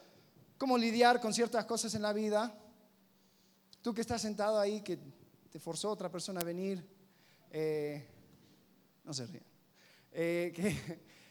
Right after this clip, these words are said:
que tal vez estás, estás obligado o, o, o simplemente les gusta la música o lo que sea. Miren,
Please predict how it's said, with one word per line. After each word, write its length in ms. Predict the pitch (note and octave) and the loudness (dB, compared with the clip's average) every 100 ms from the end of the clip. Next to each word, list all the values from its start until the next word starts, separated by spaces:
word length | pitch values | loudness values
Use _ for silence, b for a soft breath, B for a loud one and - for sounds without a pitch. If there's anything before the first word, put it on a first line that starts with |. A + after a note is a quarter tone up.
| B - | B 0
que 560 | G#3 G#3 G3+ G3+ G3 | 4 6 6 6 4
tal 140 | G#3+ G#3 | 4 6
vez 280 | G#3+ G#3+ G#3+ | 6 6 2
estás, 420 | - A3 G#3+ G3+ | 0 0 0 -4
estás 300 | F3+ A3+ A3 | -2 0 2
obligado 480 | G#3 G3+ G#3+ A3 A3+ | 2 4 4 4 4
o, 80 | B3 | 2
o, 480 | A#3+ C4 A#3 - | 2 -2 -2 -4
o 60 | C#4 | -2
simplemente 520 | F#4 G4+ E4+ E4+ E4+ | -2 0 0 0 2
les 140 | A#3+ A3+ | 0 0
gusta 240 | B3 B3 | -2 -2
la 100 | A3 | -2
música 480 | B3 - - B3 A#3 | -2 -4 -4 -2 -2
o 120 | G3+ | -2
lo 140 | C4+ D4+ | -2 0
que 100 | C4+ | 2
sea. 280 | - D3+ - - - - - - - - - B B B B - - - - - - - | 0 0 -4 -20 -20 -20 -20 -20 -20 -20 -20 B B B B -20 -20 -20 -20 -20 -18 -8
Miren, 240 | D3 B2+ | -6 -8